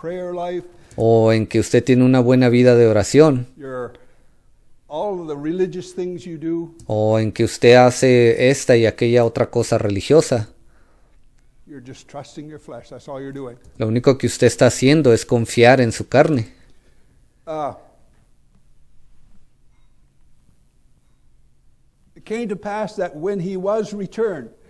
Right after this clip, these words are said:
Speaker 1: uh,
Speaker 2: Dice, y después de haber regresado él,
Speaker 1: what I wanna br-, bring in here,
Speaker 2: lo que quiero traer aquí ahora
Speaker 1: when he was returned,
Speaker 2: es que cuando él ya había regresado,
Speaker 1: that is that angel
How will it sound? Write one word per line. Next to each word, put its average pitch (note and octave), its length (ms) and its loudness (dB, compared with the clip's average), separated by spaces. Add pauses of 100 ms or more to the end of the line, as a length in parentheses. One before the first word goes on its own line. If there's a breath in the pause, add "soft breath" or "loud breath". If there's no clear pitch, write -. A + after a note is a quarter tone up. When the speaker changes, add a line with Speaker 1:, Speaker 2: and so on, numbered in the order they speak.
(400)
Speaker 1:
uh, D#3 240 -8 (300)
Speaker 2:
Dice, A#2 340 0
y B2 260 0
después B2 460 0
de C#3+ 160 8
haber A#2+ 360 8
regresado A#2+ 640 4
él, C#3 220 8 (200)
Speaker 1:
what F#3 220 -10
I G#3+ 220 -6 (200)
wanna F3+ 260 -10
br-, F3+ 180 -12 (200)
bring E3+ 180 -8
in G3 160 -6
here, D#3+ 340 -10 (440)
Speaker 2:
lo A2+ 160 -2
que A2+ 120 -2
quiero B2 360 4
traer A#2+ 320 6
aquí C#3+ 300 2
ahora B2+ 440 4
Speaker 1:
when F#3 160 -8
he G#3+ 200 -8
was G#3+ 440 -6
returned, G#3 880 -8
Speaker 2:
es - 120 -4
que C3+ 120 2
cuando B2 320 4
él A#2+ 140 6
ya C#3+ 120 8
había C#3+ 240 8
regresado, C#3 800 4
Speaker 1:
that G3+ 200 -4
is F#3+ 180 -8
that F3 260 -6
angel G#3 720 -8